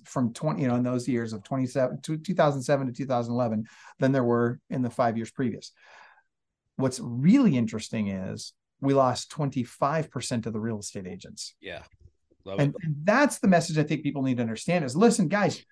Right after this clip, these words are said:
Speaker 1: this is gonna be a game of attrition, short term, right? Like, there's gonna be people, like, there was a market in Texas, and I can't remember which market it was,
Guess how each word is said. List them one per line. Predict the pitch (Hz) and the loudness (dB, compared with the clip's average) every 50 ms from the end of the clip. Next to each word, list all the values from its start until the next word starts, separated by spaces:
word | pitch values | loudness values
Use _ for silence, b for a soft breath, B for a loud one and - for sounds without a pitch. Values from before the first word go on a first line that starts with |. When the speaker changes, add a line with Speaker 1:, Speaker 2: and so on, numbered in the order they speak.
| _ _ - | _ _ -10
Speaker 1:
this | - 143 151 233 233 240 | -6 0 2 2 2 2
is | 330 269 | 0 0
gonna | 247 294 262 | 0 0 0
be | 226 226 | 2 2
a | 196 | 2
game | 156 160 156 151 143 | 2 2 2 2 2
of | 131 123 | 0 -2
attrition, | 107 - - 151 139 - - 98 92 - - _ _ _ _ | -4 -2 -2 -2 -2 -2 -4 -10 -12 -14 -18 _ _ _ _
short | - - - 160 151 135 107 | -12 -2 2 2 2 2 2
term, | - 110 95 92 95 107 - | -4 -10 -10 -10 -12 -12 -6
right? | - 120 127 156 - - | -4 0 0 0 0 4
Like, | 156 139 131 - | 2 2 4 6
there's | 208 277 262 262 | 4 4 4 4
gonna | 277 220 | 4 4
be | 185 | 6
people, | - 214 226 - 165 | 6 4 4 4 4
like, | 156 156 | 2 2
there | 180 285 | 2 0
was | 269 196 196 | -2 -2 -2
a | 180 | -2
market | 175 165 165 185 202 190 196 175 | -2 2 4 4 4 2 0 -6
in | 151 127 | -6 -6
Texas, | - - 160 160 156 - 131 117 - | -2 0 0 0 0 -2 -10 -10 -8
and | 135 | -8
I | 131 | -8
can't | 123 - 190 208 | -4 -4 -2 0
remember | 190 165 160 | 0 0 0
which | 151 135 - | 0 0 0
market | 131 123 123 117 - 123 | 0 -2 -2 -2 -4 -6
it | - | -6
was, | 110 113 113 113 | -4 -4 -4 -4